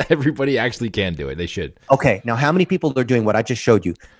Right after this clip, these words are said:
Speaker 2: Posting on Instagram and cross-posting to Facebook and Twitter at the same time and then boosting the post?
Speaker 1: I would say one percent of the people who are listening to this
Speaker 2: If
Speaker 1: right
Speaker 2: that.
Speaker 1: now.
Speaker 2: Yeah, if that.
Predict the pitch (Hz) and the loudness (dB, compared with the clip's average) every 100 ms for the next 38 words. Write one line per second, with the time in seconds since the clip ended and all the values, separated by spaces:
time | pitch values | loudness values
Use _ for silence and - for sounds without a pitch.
0 | _ - 151 - 180 143 - 127 127 120 | _ -2 0 2 2 2 0 0 2 2
1 | 120 110 - - 127 - 120 113 113 113 | 0 -4 -2 0 0 0 -2 0 0 -2
2 | 113 120 - 117 107 117 107 104 - 120 | 2 2 2 -2 2 4 4 2 -2 -2
3 | 131 107 101 104 104 101 104 - 98 - | 2 2 0 0 0 2 0 2 0 0
4 | 78 - - _ _ _ 117 127 131 - | -4 -8 -20 _ _ _ -2 0 0 0
5 | 131 123 110 107 92 - _ _ _ _ | 0 2 0 -2 -4 -8 _ _ _ _
6 | _ _ _ _ - 110 104 98 104 92 | _ _ _ _ -2 0 0 -2 -4 -4
7 | 85 85 71 65 _ - 82 78 76 73 | -4 -6 -10 -14 _ -8 -8 -6 -10 -8
8 | 143 - 95 71 - _ _ _ 117 78 | -6 0 2 4 2 _ _ _ 0 0
9 | - - 85 64 - | 0 -4 -4 -6 -10